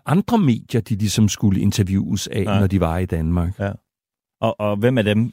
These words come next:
Speaker 2: øh, hvis man, øh, skal kaste nogle af dem under bussen, det er jo store verdensstjerner. Øh, hvem af dem er sådan lidt irriterende behind the scenes? Er der nogen af dem?
Speaker 1: Jamen, jeg tror, det er fair nok at sige, at, øhm, at en del af dem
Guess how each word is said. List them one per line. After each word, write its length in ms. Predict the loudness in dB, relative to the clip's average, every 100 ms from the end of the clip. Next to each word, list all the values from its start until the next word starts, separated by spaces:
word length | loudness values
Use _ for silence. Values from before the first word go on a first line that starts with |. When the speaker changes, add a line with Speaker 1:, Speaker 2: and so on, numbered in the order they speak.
| _ -4
Speaker 2:
øh, 560 | -2 0 -2 -2 -2
hvis 180 | -4 -4
man, 140 | -2 0
øh, 300 | -2 -6 -8
skal 120 | -4
kaste 180 | 0 4
nogle 80 |
af 40 | 4
dem 60 |
under 100 | 4
bussen, 280 | 2 0 0
det 40 | 0
er 60 |
jo 40 | 0
store 160 | 0
verdensstjerner. 440 | 0 -2 -2 -4 -6 -10 -4
Øh, 220 | 0 2 2
hvem 160 | 2
af 60 | 2
dem 120 | 0
er 60 | -2
sådan 140 | -4
lidt 140 | -6
irriterende 500 | -6 -4 0 0 -2 -12 _ -4
behind 300 | -2 -2 -4
the 60 | -4
scenes? 360 | -4 -4 -4
Er 60 | -2
der 80 | 0
nogen 140 | 2
af 80 | 2
dem? 80 | -2 -6 -12 -14 -20 _ _ _ _ _ _ _ _ _ -20 -20 _ -2
Speaker 1:
Jamen, 200 | 2 2
jeg 120 | 0
tror, 260 | 0 0 2
det 60 | 2
er 40 |
fair 300 | 0 0 2
nok 280 | 2 0 0
at 60 | -4
sige, 640 | -2 2 4 6 4 4
at, 280 | 0 -4 -12 0
øhm, 580 | 2 4 2 0 -4 -2
at 280 | 0 0 0
en 220 | 4 4 4
del 280 | 4 4 0 -2
af 200 | 0 0
dem 520 | 2 4 4 4